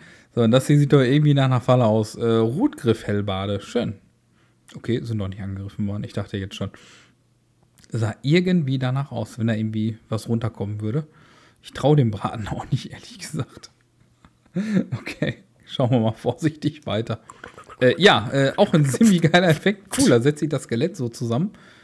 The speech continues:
Äh, okay, das war überraschend schwach. Ich dachte jetzt, äh, das wäre so stark wie so ein Mutantengegner oder so. Dann ist doch das da oben bestimmt auch ein Skelett, oder? Ja. Also das ist gut, wenn man's jetzt einmal weiß, ist das jetzt nicht mehr so eine Überraschung.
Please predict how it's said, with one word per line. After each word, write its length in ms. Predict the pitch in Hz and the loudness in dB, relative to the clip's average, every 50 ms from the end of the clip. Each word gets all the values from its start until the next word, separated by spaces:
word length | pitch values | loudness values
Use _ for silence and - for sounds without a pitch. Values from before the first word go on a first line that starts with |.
| _ _ _ _ _ _ _ _ _ | _ _ _ _ _ _ _ _ _
Äh, 200 | - 101 98 90 - _ _ _ _ | -6 -6 -6 -6 -8 _ _ _ _
okay, 440 | - 117 110 - 113 104 104 110 110 | -8 -8 -4 -2 0 0 2 0 0
das 280 | 107 110 101 - - - | 0 -2 -6 -6 -4 -4
war 240 | 107 104 104 101 98 | -2 -2 -2 -2 -2
überraschend 440 | 104 107 95 101 101 - - 107 | -4 -4 -6 -6 -6 -6 -8 -8
schwach. 300 | - - - 92 - - - - | -8 -8 -10 -12 -12 -14 -20 -12
Ich 100 | - - | -6 -6
dachte 200 | 131 120 - 113 | -4 -4 -4 -4
jetzt, 260 | 104 95 - - - | -4 -4 -6 -10 -10
äh, 260 | 104 98 98 98 98 | -8 -8 -8 -8 -8
das 220 | 92 107 98 104 | -8 -8 -8 -6
wäre 240 | 107 107 107 107 101 104 | -4 -4 -4 -4 -4 -6
so 180 | 110 107 107 107 | -8 -8 -8 -8
stark 260 | - - 113 117 113 123 | -6 -6 -6 -6 -4 -4
wie 60 | 117 | -2
so 120 | 113 113 | -2 -2
ein 40 | 107 | -2
Mutantengegner 800 | 104 107 - - 117 127 127 123 110 101 104 107 - 117 104 104 | -4 -4 -4 -4 -4 -4 -4 -4 -4 -4 -4 -4 -4 -6 -6 -4
oder 180 | 107 110 110 | -4 -6 -4
so. 160 | 110 127 143 147 _ _ _ _ _ _ _ _ _ _ _ _ _ _ _ _ _ - | -4 -6 -8 -8 _ _ _ _ _ _ _ _ _ _ _ _ _ _ _ _ _ -2
Dann 260 | 117 117 113 117 117 | 2 2 4 4 2
ist 180 | - 117 - 156 | 2 2 2 2
doch 80 | 139 | 4
das 160 | - 143 131 | 4 2 2
da 80 | - 131 | 2 2
oben 240 | 104 113 135 147 156 | 2 2 2 2 2
bestimmt 260 | 151 143 - 131 127 | 2 0 0 -2 -2
auch 140 | 120 110 110 | 0 0 0
ein 80 | 110 107 | 0 -2
Skelett, 380 | - - - 98 98 98 95 | -4 -6 -4 -4 -4 -4 -4
oder? 180 | 104 110 120 123 | -4 -4 -2 -2
Ja. 240 | 117 101 95 92 - - - - - - | -2 -2 -4 -6 -8 -12 -16 -16 -10 -6
Also 180 | 113 113 113 | -4 -2 -2
das 200 | 107 110 120 120 | 0 -2 -2 -4
ist 100 | - 123 | -4 -4
gut, 140 | 120 117 110 | -2 0 0
wenn 100 | 107 104 | 2 2
man's 160 | 113 113 110 | 0 0 0
jetzt 140 | 120 110 - | -2 -4 -4
einmal 260 | - 117 120 113 104 | -4 -2 -2 -2 -2
weiß, 340 | 101 98 107 127 135 - - | -2 0 -2 -2 -2 -4 -6
ist 120 | 110 - | -8 -8
das 120 | - 113 - - | -8 -8 -8 -10
jetzt 120 | 104 - | -8 -6
nicht 120 | 120 113 | -4 -4
mehr 100 | 120 117 | -2 -4
so 80 | 104 107 | -4 -4
eine 120 | 104 104 | -4 -4
Überraschung. 440 | 101 101 98 104 107 - 127 127 - | -4 -4 -4 -6 -6 -6 -6 -8 -8